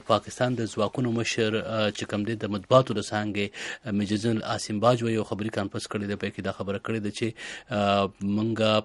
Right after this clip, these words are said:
په خیبر، ا، شمالي وزیرستان کې یو سل شپږ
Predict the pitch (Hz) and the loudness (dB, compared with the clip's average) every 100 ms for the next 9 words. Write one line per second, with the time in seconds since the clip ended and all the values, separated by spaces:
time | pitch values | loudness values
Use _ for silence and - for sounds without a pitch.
0 | - 107 101 104 - - 101 95 123 117 | 2 2 2 0 -10 -6 -4 2 2 2
1 | 117 117 107 117 110 151 123 110 - 113 | 0 0 0 2 6 6 6 2 2 0
2 | 110 113 104 107 - 107 - - - - | 0 0 0 -2 -4 -6 -6 -14 -14 -6
3 | - - | -4 2